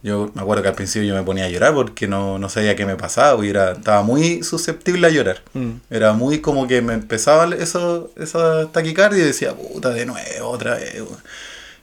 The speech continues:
Speaker 1: Y lloraba, pues, y me acuerdo que trataba de hacerlo cuando el,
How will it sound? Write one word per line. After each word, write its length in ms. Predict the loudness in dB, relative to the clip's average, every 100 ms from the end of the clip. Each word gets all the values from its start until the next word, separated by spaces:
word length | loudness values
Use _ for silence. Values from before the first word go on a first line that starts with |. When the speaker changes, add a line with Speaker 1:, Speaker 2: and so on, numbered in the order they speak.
| _ -4
Speaker 1:
Y 880 | -2 2 2 2 2 0 0 -2
lloraba, 460 | 0 4 6 6 4
pues, 220 | 4 2
y 20 | 2
me 80 |
acuerdo 280 | 0 0 0
que 560 | 2 2 2 -2 -6 -10 _ _ _ -6
trataba 400 | 0 4 6 4
de 380 | 4 4 4 2
hacerlo 340 | 0 -2 0
cuando 200 | -2 -2
el, 120 | -8